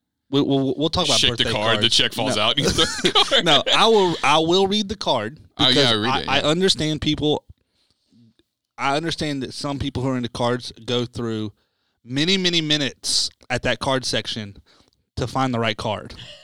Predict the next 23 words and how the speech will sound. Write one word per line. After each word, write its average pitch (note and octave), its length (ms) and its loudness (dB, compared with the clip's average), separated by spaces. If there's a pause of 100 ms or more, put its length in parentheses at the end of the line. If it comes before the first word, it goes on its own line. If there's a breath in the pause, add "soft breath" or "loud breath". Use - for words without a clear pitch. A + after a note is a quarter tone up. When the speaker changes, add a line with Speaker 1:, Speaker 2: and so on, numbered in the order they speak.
(100)
Speaker 1:
and - 100 -4
it's C3+ 140 -4
important B2+ 380 0
to A#2+ 80 -2
them, G2 260 -10 (140)
right? A#2+ 320 0
So D3 140 0
I B2 80 2
do B2+ 140 2
Speaker 2:
Yep. - 80 -2
Speaker 1:
get E3+ 180 2
that, A2 260 -4 (580 soft breath)
and A#2+ 80 -8
I A#2 40 -2
wanna B2+ 200 0
honor C3 320 0
that. G2 260 -8
Speaker 2:
Yep. F#2 220 2 (180)
Speaker 1:
So - 240 -2
I A#2+ 120 2
read C#3 320 -2
the D#3 80 0
card, - 440 -4